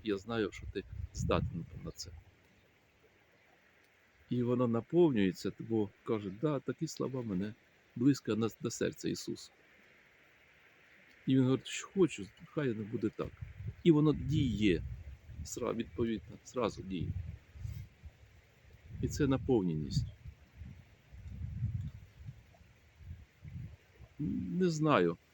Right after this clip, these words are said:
я н-, сьогодні не про чуда хотів поговорити, а про те, щоб, напевно, кожен з нас шукав Божу славу у своїх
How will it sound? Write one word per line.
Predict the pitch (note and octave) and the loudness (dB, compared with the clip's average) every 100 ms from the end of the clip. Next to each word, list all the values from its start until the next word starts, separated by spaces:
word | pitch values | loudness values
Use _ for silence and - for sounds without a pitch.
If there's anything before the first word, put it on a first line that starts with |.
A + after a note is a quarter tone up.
| _ _ - | _ _ 0
я | D3 | 2
н-, | D3 C3+ C3 - - C3 - | 4 2 -2 -8 -14 -16 -12
сьогодні | - C#3 C#3 C#3 B2+ B2+ A2+ - - B2 B2 | -4 0 2 2 2 0 0 -6 -14 -12 -4
не | C3+ C#3 | 0 0
про | - | 0
чуда | B2+ - D3 F#2 E2 - - - - - - | -4 2 4 4 0 -4 -14 -14 -16 -14 -12
хотів | A#2 A2 F2+ | -6 -4 -4
поговорити, | G2 G2+ F#2 D#2 C#2+ C#2+ F#2 - - - _ - - - | -2 0 2 0 -4 -8 -6 -8 -10 -14 _ -20 -12 -8
а | G#2+ | -4
про | A2+ | -4
те, | A2+ C3+ B2 | -2 0 -2
щоб, | - A#2+ G#2+ - - - - - - - | -2 -2 -2 -4 -20 -20 -18 -18 -16 -10
напевно, | A2+ - A#2 A2 G2+ - _ - _ - - | -6 0 2 2 -2 -6 _ -20 _ -12 -4
кожен | A#2 A#2 A2 G#2+ | -2 0 -2 -4
з | A2 | -2
нас | C#3+ D#3+ - _ - - - | 0 0 -4 _ -20 -16 -10
шукав | A2+ - B2 A2 - C#3 | -8 -2 0 0 -2 0
Божу | B2+ A2 | 0 0
славу | - D3 D3 B2+ E2+ - - - - | -2 2 4 4 2 0 -4 -6 -10
у | - | -12
своїх | - A2+ A#2 A#2 | -4 0 2 0